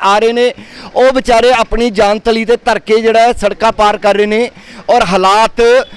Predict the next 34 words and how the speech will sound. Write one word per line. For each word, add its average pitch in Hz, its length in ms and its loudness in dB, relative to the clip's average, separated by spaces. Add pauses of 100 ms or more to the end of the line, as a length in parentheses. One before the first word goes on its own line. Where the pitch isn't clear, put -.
(180)
ਬਦ 214 240 0
ਤੋਂ 254 100 2
ਬਦਤਰ 233 340 -2
ਹੈ। 262 160 2
ਰਾਹ 233 320 0
ਮਿਲਦਾ, 247 480 0 (340)
ਨਹੀਂ 220 220 0
ਮਿਲਦਾ 262 380 0
ਕਿਸੇ 240 280 -2
ਨੂੰ, 254 160 -2 (420)
ਇਹ 254 120 0
ਬਾਅਦ 220 300 0
ਦੀ 254 140 -2
ਗੱਲ 233 200 0
ਹੈ। 247 80 2
ਕੋਈ 247 320 -4
ਆ 247 240 0
ਰਿਹਾ, 247 220 0
ਜਾ 190 340 -2
ਰਿਹਾ, 220 200 0
ਉਹਨੂੰ 262 380 -2
ਨਿਕਲਣ 240 340 -4
'ਚ 220 60 -6
ਇੰਨੀ 226 340 -2
ਦਿੱਕਤ 220 300 -4
ਆ 208 120 2
ਰਹੀ 214 160 -2
ਹੈ। 247 140 0 (400)
ਸੀਵਰੇਜ 262 560 0
ਤਾਂ 277 120 0
ਕਹਿ 240 200 0
ਦਿੱਤਾ 269 240 -2
ਸੋਲਾਂ 220 280 0
ਇੰਚੀ। 180 260 -8